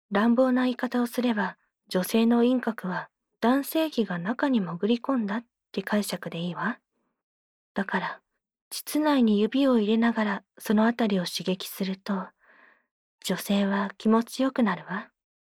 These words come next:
まあ、私はこうしてもあまり感じなかったけど。うん、そうなのね。まあ、アダルトビデオとかだと、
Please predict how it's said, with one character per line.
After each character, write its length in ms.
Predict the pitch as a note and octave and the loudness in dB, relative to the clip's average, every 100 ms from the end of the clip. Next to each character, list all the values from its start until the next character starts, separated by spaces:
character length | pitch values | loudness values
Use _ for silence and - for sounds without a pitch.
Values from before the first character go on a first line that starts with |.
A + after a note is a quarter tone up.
| _ _ _ _ _ _ _ _ - | _ _ _ _ _ _ _ _ -4
ま 240 | G#3 F#3 | -2 -2
あ、 140 | - - _ _ | -8 -18 _ _
私 400 | - G#3 G#3 - | -4 -2 -2 -4
は 160 | A3+ A#3+ | -2 -2
こ 220 | - A#3+ | 0 0
う 60 | A#3+ | 0
し 100 | - | -2
て 100 | C#4 | -2
も 200 | A#3+ F#3 | -2 -2
あ 40 | |
ま 120 | F3 | -4
り 120 | F#3+ G3+ | -4 -4
感 260 | - G3 | -2 -2
じ 120 | G3+ | 0
な 100 | A3 | -2
か 120 | A3 A#3 | -2 -8
っ 40 | |
た 140 | - | -10
け 120 | - - | -12 -10
ど。 80 | - | -8
う 0 | F#3+ - _ _ _ _ _ _ _ _ - - | -8 -8 _ _ _ _ _ _ _ _ -12 -6
ん、 60 | G#3 - _ _ _ _ - | -6 -6 _ _ _ _ -16
そ 300 | - - A3+ | -12 -4 -2
う 160 | A#3+ | 0
な 140 | C4+ A3 | 0 -2
の 140 | F#3 | -4
ね。 240 | F3 F3+ - - - _ _ _ _ - | -10 -12 -14 -20 -20 _ _ _ _ 0
ま 440 | A3 F#3+ F3+ - _ - | 0 0 -4 -10 _ -4
あ、 80 | |
ア 60 | F#3+ | -2
ダ 120 | A3 | 0
ル 120 | A#3 | -2
ト 140 | A#3 B3+ | 0 0
ビ 120 | C4 | 0
デ 120 | C#4+ | 2
オ 80 | C4+ | 0
と 100 | A#3 | 0
か 140 | G#3 | -4
だ 100 | F#3+ | -4
と、 220 | G3 F#3+ | -4 -6